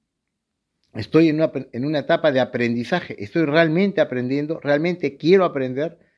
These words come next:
realmente tengo afán de aprender. Vamos a procurar ser más coherentes con nuestra identidad.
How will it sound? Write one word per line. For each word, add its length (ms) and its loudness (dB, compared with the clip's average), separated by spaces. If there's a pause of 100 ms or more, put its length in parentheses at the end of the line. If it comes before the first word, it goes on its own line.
(260)
realmente 380 -2
tengo 260 2
afán 420 0
de 100 2
aprender. 500 -6 (1700)
Vamos 320 0
a 80 -2
procurar 580 0 (440)
ser 220 -2
más 220 -4
coherentes 800 0 (100)
con 340 -8
nuestra 360 0
identidad. 680 0